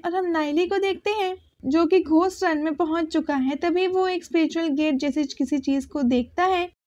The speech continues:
और उसके पास रुक जाता है और कहता है कि घोस्ट रन का ऑरा होली स्पिरिट लैंड की ओर से बहुत ज्यादा बेकार है। तभी वो ढेर सारे डेमन स्पिरिट को देखता है और कहता है कि यही सब डेमन स्पिरिट होंगे। तभी वो डेमन उसके ऊपर हमला कर देते हैं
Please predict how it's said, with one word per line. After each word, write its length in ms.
और 240
उसके 360
पास 400
रुक 260
जाता 360
है 160
और 100
कहता 340
है 120
कि 120
घोस्ट 400
रन 160
का 140
ऑरा 200
होली 320
स्पिरिट 280
लैंड 260
की 80
ओर 160
से 140
बहुत 260
ज्यादा 220
बेकार 560
है। 220
तभी 360
वो 180
ढेर 340
सारे 500
डेमन 340
स्पिरिट 400
को 100
देखता 400
है 220
और 280
कहता 380
है 120
कि 100
यही 400
सब 200
डेमन 300
स्पिरिट 320
होंगे। 320
तभी 220
वो 120
डेमन 300
उसके 360
ऊपर 260
हमला 320
कर 200
देते 320
हैं 220